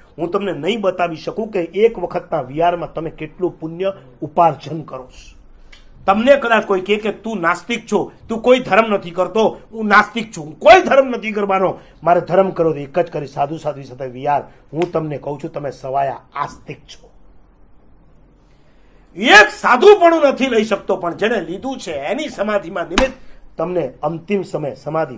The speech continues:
હન્ડ્રેડ પર્સન્ટ આવવાની છે. તમે તમારી સમાધિની ચિંતા કરો, સદગતિની ચિંતા કુદરત કરશે. તમને ખબર, આપણે નાના હતા ત્યારે એક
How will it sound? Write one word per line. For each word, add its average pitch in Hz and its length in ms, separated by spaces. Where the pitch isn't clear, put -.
હન્ડ્રેડ 160 440
પર્સન્ટ 143 360
આવવાની 117 280
છે. - 260
તમે 196 200
તમારી 202 380
સમાધિની 175 560
ચિંતા 165 380
કરો, 135 240
સદગતિની 185 680
ચિંતા 165 600
કુદરત 180 420
કરશે. - 340
તમને 214 180
ખબર, 220 180
આપણે 214 240
નાના 208 340
હતા 180 180
ત્યારે 185 260
એક 180 380